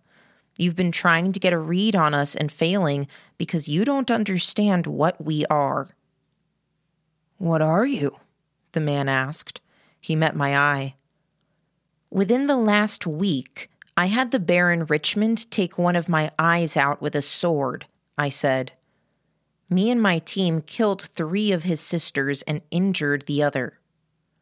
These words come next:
I watched him carefully, trying to read the emotions that crossed his face. Eyebrows moved up, then together. The jowl lines between cheek and mouth went up,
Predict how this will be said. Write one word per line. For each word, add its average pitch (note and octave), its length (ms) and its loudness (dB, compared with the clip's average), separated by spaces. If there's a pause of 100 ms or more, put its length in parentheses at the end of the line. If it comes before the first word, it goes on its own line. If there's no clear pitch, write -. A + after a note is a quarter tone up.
(680)
I D#3 80 2
watched D#3+ 360 2
him C#3+ 120 -6
carefully, C#3+ 640 -2
trying E3 360 0
to D#3+ 120 -4
read D#3 320 -2
the D3 100 -2
emotions D3 560 -2
that - 160 -4
crossed C3 340 -2
his - 140 -6
face. - 540 -4 (680)
Eyebrows D#3 600 2
moved D3 360 -2
up, A3+ 320 -2 (480)
then F3+ 200 2
together. C#3+ 640 0 (420)
The D#3 80 0
jowl F3 480 2
lines D3+ 420 2
between D3+ 460 -4
cheek - 340 -2
and D#3 180 -2
mouth D#3 400 2
went D3 300 -2
up, E3+ 320 0